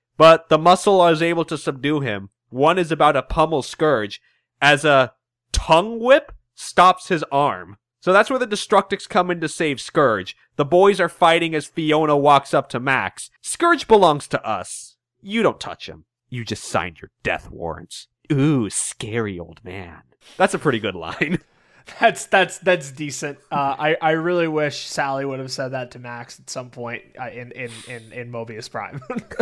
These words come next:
Speaker 2: <laughs>
Speaker 1: So, she gets Scourge on his feet. Targets have been neutralized. Keep anyone off their backs while we talk. They go to Scourge's cell. What happened back there? You can fight Sonic to a standstill. Those guys should have been cake.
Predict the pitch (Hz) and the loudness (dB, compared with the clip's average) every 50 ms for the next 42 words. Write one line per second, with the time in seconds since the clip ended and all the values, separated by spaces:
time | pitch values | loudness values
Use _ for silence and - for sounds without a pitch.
0 | 247 208 - - - - - 233 165 - - - - 220 202 190 185 180 175 - | 0 0 0 0 -4 -2 -2 -4 -4 -4 -4 2 4 6 8 8 8 4 2 -6
1 | _ - - - 196 202 202 196 196 - - - 190 170 170 160 165 147 147 135 | _ -14 -8 -6 -2 2 2 2 2 0 -4 0 2 2 4 4 2 0 0 -2
2 | - - - 175 185 185 170 _ _ _ _ _ _ _ - 196 180 185 180 196 | -6 -6 -2 0 0 0 0 _ _ _ _ _ _ _ 2 4 6 6 4 2
3 | - - 180 180 190 180 175 190 185 - 214 202 190 185 185 180 180 170 - - | -2 -4 -4 -4 -2 0 0 -2 0 0 2 4 6 6 6 6 4 2 -2 -10
4 | - - 202 - 190 185 185 180 180 175 170 170 165 160 - - 165 151 143 156 | -8 -6 -4 -2 -2 0 0 2 2 2 4 4 4 4 2 0 -2 0 4 4
5 | 147 143 139 - - 151 147 135 127 120 110 - - - 87 82 - - _ - | 4 4 4 2 0 0 2 2 2 2 -2 -6 -6 -6 -8 -8 -8 -16 _ -20
6 | _ _ _ 156 156 196 214 214 196 208 208 202 196 - - 208 202 190 190 208 | _ _ _ -6 0 0 2 2 4 2 2 2 -2 -4 -4 -4 -4 -4 -4 -8
7 | 196 - - 220 220 208 135 85 - - _ _ _ _ _ _ _ - 160 156 | -10 -6 -2 0 2 2 2 0 -2 -8 _ _ _ _ _ _ _ -18 -16 -8
8 | 165 190 240 - - - - 180 226 277 - 330 254 175 139 151 127 113 107 - | -4 -2 -2 -2 -2 -2 0 0 0 0 0 -6 -12 -6 -2 0 0 0 -2 -4
9 | - 113 101 113 147 233 - 349 311 277 _ - 262 269 262 - - - 202 185 | -6 -6 -6 -6 -8 -8 -8 -10 -10 -8 _ -2 -2 -2 -2 -6 -6 -4 -2 -2
10 | 240 269 262 - - 220 175 139 - - - 160 151 196 277 302 294 - - - | -2 -4 -4 -8 -8 -6 -6 -6 -6 -8 -8 -6 -4 -4 -4 -6 -8 -10 -6 -6
11 | 110 101 110 202 262 269 - - 214 180 175 - - 160 156 160 175 165 - - | -6 -4 -2 -4 -4 -4 -4 -4 -2 -2 -2 -4 -6 -8 -8 -10 -12 -14 -12 -8
12 | - 180 - - - - - | -6 -6 -6 -6 -8 -12 -20